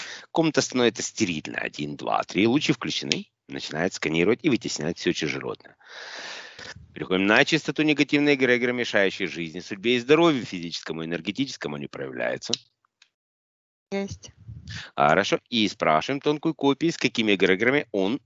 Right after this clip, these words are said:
Speaker 1: согласен расстаться. Пусть их посмотрит. Мы поможем ему их отключить.
Speaker 2: Расстаётся со всеми.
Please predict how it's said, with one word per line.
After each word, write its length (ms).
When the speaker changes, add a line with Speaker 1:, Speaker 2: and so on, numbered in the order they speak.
Speaker 1:
согласен 580
расстаться. 520
Пусть 240
их 60
посмотрит. 540
Мы 100
поможем 420
ему 220
их 120
отключить. 580
Speaker 2:
Расстаётся 760
со 160
всеми. 540